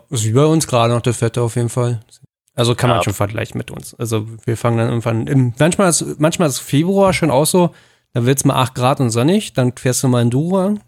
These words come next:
Speaker 1: und im März
Speaker 2: Genau.
Speaker 1: kann dann schon sein, dass schon mal so fünfzehn zum zwanzig Grad sein können und du fährst dann schon mal richtig Motorrad, machst eine Ausfahrt oder so.
Speaker 2: Genau. Ja, und bei uns ist halt so, dass es im Sch-, im Mai nochmal schneien kommen kann, ne?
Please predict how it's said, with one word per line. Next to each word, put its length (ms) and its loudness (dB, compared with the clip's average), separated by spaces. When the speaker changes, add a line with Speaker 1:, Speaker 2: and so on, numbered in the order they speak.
Speaker 1:
und 220 -2
im 80 2
März 280 2
Speaker 2:
Genau. 120 -4
Speaker 1:
kann 120 2
dann 120 2
schon 180 2
sein, 220 2
dass 100 0
schon 160 -2
mal 260 2
so 120 -4
fünfzehn 840 -2
zum 420 2
zwanzig 300 0
Grad 280 0
sein 180 2
können 180 0
und 60 0
du 80 -2
fährst 260 -2
dann 60 -2
schon 160 -2
mal 180 0
richtig 200 2
Motorrad, 480 2
machst 180 0
eine 80 0
Ausfahrt 480 -2
oder 240 -4
so. 240 -4
Speaker 2:
Genau. 380 -6
Ja, 140 0
und 120 -4
bei 180 2
uns 160 -2
ist 120 -2
halt 160 0
so, 340 2
dass 160 -2
es 160 -2
im 100 -8
Sch-, 140 -10
im 120 -12
Mai 200 0
nochmal 300 -2
schneien 360 -2
kommen 220 -4
kann, 320 -4
ne? 220 -4